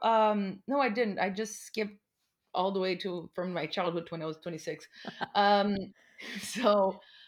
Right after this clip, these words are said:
Speaker 1: all of my siblings, they, mm, they took, like, a hiatus year, and
Speaker 2: Mm-hmm.
Speaker 1: they all got to travel a little bit, either work abroad a little bit or just do an exchange program.
Speaker 2: Right.
Speaker 1: Um,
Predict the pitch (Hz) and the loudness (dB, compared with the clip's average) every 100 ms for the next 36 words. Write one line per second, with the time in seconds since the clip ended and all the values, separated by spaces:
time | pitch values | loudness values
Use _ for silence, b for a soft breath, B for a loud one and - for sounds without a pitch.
0 | B - 233 311 302 294 285 - 254 202 | B 4 4 4 4 0 0 0 0 2
1 | 175 165 165 175 - - - 175 180 180 | -2 -4 -6 -8 -10 -20 -14 0 2 4
2 | 180 175 175 170 165 165 156 - 185 196 | 2 2 2 -2 -4 -6 -10 -8 -2 -2
3 | 202 262 247 254 226 202 185 175 180 202 | -2 -6 -4 -4 -2 -2 0 -2 -2 -2
4 | 208 214 214 196 - 233 214 180 196 - | -2 -2 -2 -6 0 2 2 0 0 4
5 | 190 196 190 - - - 175 175 190 190 | 4 4 -4 -6 -16 0 2 2 2 0
6 | 202 208 202 202 196 - 170 175 170 165 | 2 0 2 0 0 0 2 2 2 0
7 | 175 226 247 269 226 240 233 233 233 233 | 0 0 0 -2 0 2 2 0 -2 -2
8 | 220 226 220 180 175 165 170 - 175 160 | 0 -2 -2 -2 -2 -2 -8 -8 -10 -10
9 | - - 233 233 - 233 214 220 226 214 | -12 -8 -6 -6 -2 0 0 0 -2 -4
10 | - 214 - _ _ _ _ 180 175 175 | -8 -12 -12 _ _ _ _ 0 2 2
11 | 170 165 160 151 151 | 0 -4 -6 -8 -10